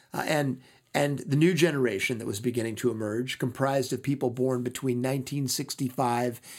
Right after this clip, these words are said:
and eighty-one, and consider the implications of how to relate to God based on the values embedded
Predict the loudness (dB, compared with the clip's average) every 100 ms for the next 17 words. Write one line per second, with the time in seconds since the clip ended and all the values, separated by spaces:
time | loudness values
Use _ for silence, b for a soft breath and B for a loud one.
0 | B -8 -6 0 2 2 2 2 2 0
1 | -2 -6 _ B B B B B B 0
2 | 2 2 2 2 2 2 0 2 0 2
3 | 2 4 2 2 0 0 -2 B B B
4 | B B -2 0 2 4 4 2 -2 b
5 | b -4 0 2 2 0 -2 0 2 2
6 | 0 0 0 2 0 0 2 2 2 2
7 | 2 2 0 -2 -6 -6 -4 -2 -2 -4
8 | -6